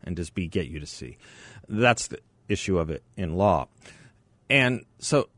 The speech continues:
it seems it should have some bearing in our conversations about everything we do. I, I was thinking about it. I just saw this story, Amazon, which I would have thought was a fairly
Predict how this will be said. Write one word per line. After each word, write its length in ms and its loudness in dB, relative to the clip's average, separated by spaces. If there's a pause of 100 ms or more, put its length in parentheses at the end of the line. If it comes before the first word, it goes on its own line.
(100)
it 220 -12
seems 360 0
it 120 -2
should 320 4
have 260 0
some 320 4
bearing 520 2 (300)
in 140 0
our 120 0
conversations 840 -2
about 420 0 (1120)
everything 420 4
we 100 4
do. 160 6
I, 220 0 (260)
I 100 4
was 200 2
thinking 220 2
about 220 6
it. 40 4
I 60 2
just 180 0
saw 200 6
this 140 0
story, 520 4
Amazon, 640 0 (1040)
which 240 -2
I 80 6
would 160 4
have 100 2
thought 480 6
was 220 -2
a 40 -6
fairly 600 2